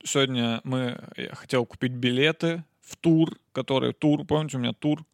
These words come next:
И у меня там, типа, другой паспорт, старый паспорт мой. В, на сайте Р Ж Д Бонус есть мой профиль, и там указан мой старый паспорт.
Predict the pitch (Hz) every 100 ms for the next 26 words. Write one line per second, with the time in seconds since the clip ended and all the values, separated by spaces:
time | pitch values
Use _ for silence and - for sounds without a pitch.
0 | _ _ _ _ _ _ _ _ _ _
1 | _ _ _ _ _ _ _ _ _ _
2 | - 147 170 165 165 170 165 214 220 185
3 | 196 190 180 151 180 202 247 240 214 190
4 | 175 165 - - 185 185 175 180 175 -
5 | 147 - 139 131 131 - - _ - -
6 | 127 127 123 139 147 165 160 139 131 135
7 | 156 165 202 202 170 127 127 143 143 139
8 | 196 226 175 147 147 208 214 196 190 185
9 | 175 185 180 214 208 196 190 190 - -